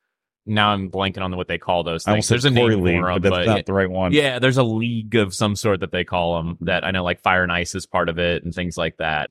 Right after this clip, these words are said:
Speaker 1: But yeah, so you were playing select. Is
Speaker 2: Yeah.
Speaker 1: that what it's called,
Speaker 2: Yeah,
Speaker 1: right?
Speaker 2: I think, yeah, I
Speaker 1: Yeah,
Speaker 2: think
Speaker 1: when you're
Speaker 2: that's
Speaker 1: not in high school and you're playing it separately, it's
Speaker 2: Oh,
Speaker 1: like
Speaker 2: see,
Speaker 1: select.
Speaker 2: no, no, I didn't go to high, I, I tried out for eighth grade. Wow. Yeah, eighth grade, uh, soccer, and I wasn't good enough 'cause I just, I wasn't very athletic and everything, even though I was from a halfback for a,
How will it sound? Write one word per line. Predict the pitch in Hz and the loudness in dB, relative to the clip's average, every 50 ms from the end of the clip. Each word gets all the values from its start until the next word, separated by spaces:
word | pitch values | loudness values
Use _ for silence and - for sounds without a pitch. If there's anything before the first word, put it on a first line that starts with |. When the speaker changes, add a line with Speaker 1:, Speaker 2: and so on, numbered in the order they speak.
| _ _ - | _ _ -6
Speaker 1:
But | 87 87 | -4 -2
yeah, | 82 82 78 73 | 0 0 -2 -4
so | - - 104 | -4 -4 -2
you | 98 98 | -2 0
were | 101 101 | -2 -2
playing | - - 104 98 95 90 90 90 90 90 90 _ _ _ _ _ _ - | -2 -2 -2 0 0 0 -2 -2 -4 -8 -10 _ _ _ _ _ _ -12
select. | - - - 131 123 127 113 - _ - - - - _ _ _ _ _ - | -8 -2 0 2 2 2 0 0 _ -14 -20 -20 -20 _ _ _ _ _ -2
Is | 101 | 0
Speaker 2:
Yeah. | 107 - | 0 2
Speaker 1:
that | 113 104 92 | 2 -2 -2
what | 104 110 | -4 -8
it's | 98 - - | -8 -8 -6
called, | - 98 82 69 78 | -4 -4 -4 -4 -4
Speaker 2:
Yeah, | 92 | -2
Speaker 1:
right? | 95 92 92 113 123 98 | 0 0 0 0 0 -2
Speaker 2:
I | 98 | -2
think, | - - 113 95 78 67 | -4 -2 -4 -4 -2 -2
yeah, | 98 98 85 76 | -2 -2 -2 -2
I | |
Speaker 1:
Yeah, | 92 98 - | -2 -4 0
Speaker 2:
think | - | 2
Speaker 1:
when | 107 | 2
you're | 98 92 | 4 4
Speaker 2:
that's | 117 | 4
Speaker 1:
not | 113 113 117 117 | 4 2 2 2
in | 117 110 | 0 -2
high | 104 107 107 | -2 -4 -4
school | 104 - - 117 107 113 | -4 -6 -8 -6 -6 -6
and | 110 | -6
you're | 104 98 | -6 -6
playing | - 110 98 95 92 | -8 -8 -8 -8 -8
it | - | -8
separately, | - - 92 - - - 87 92 85 | -6 -6 -6 -6 -6 -8 -6 -4 2
it's | - | 2
Speaker 2:
Oh, | 127 | 2
Speaker 1:
like | 107 | 2
Speaker 2:
see, | 151 131 110 | 2 -2 -2
Speaker 1:
select. | 107 90 80 78 143 | -2 -4 -2 0 2
Speaker 2:
no, | 135 107 | 2 2
no, | - | 4
I | 107 117 | 4 4
didn't | 139 147 127 | 4 4 4
go | 123 139 | 4 2
to | 110 | 2
high, | 98 123 127 - | 2 0 -2 0
I, | 110 110 101 87 - - | 0 0 0 -2 -2 -2
I | 107 104 | -2 0
tried | - - 151 156 139 | 0 2 2 4 6
out | 131 123 110 | 4 4 2
for | - - 107 104 101 98 95 92 90 87 82 80 - - | 2 0 2 2 4 2 0 0 -2 -2 -4 -6 -6 -2
eighth | - 113 113 - - | 0 0 0 2 4
grade. | 113 110 107 104 101 98 98 87 85 80 _ _ _ _ - - - _ _ _ _ _ _ _ _ _ - - - - | 4 6 6 6 4 2 2 0 -2 -6 _ _ _ _ -20 -20 -20 _ _ _ _ _ _ _ _ _ -16 -14 -14 -12
Wow. | - 65 73 73 - _ _ _ _ _ _ - | -12 -10 -10 -10 -12 _ _ _ _ _ _ 0
Yeah, | 92 95 85 | 0 0 2
eighth | 101 110 107 - | 2 0 0 2
grade, | 110 107 101 95 | 4 4 4 4
uh, | 95 87 85 80 78 78 - _ _ - | 4 2 2 0 -2 -6 -10 _ _ -6
soccer, | - - 101 95 - 87 80 | 0 2 2 2 2 -2 -4
and | 78 85 | 0 2
I | 87 | 2
wasn't | 85 90 92 - 82 87 80 | 4 4 4 2 0 0 0
good | 90 80 | 0 0
enough | 73 - - - | -2 -8 -16 -10
'cause | - - | -4 0
I | 117 107 | 2 2
just, | 90 82 - - - | 2 0 -4 -6 -6
I | - | -4
wasn't | 87 82 82 87 85 | -2 -2 -2 0 0
very | 80 82 82 | 2 2 2
athletic | 78 76 76 - 85 82 82 73 | 0 -2 -2 -2 -2 -2 -2 -2
and | 80 | -4
everything, | 76 78 73 78 80 98 | -6 -6 -6 -6 -2 0
even | 110 104 | 2 2
though | 101 95 | 4 4
I | 92 | 4
was | 92 85 | 2 2
from | 76 80 82 76 - | 0 -2 -4 -4 -4
a | 82 | -4
halfback | 82 87 104 95 - - 92 82 - - | 0 0 0 0 0 0 -2 -2 -2 -2
for | - 85 85 | -2 -2 -2
a, | 80 | -2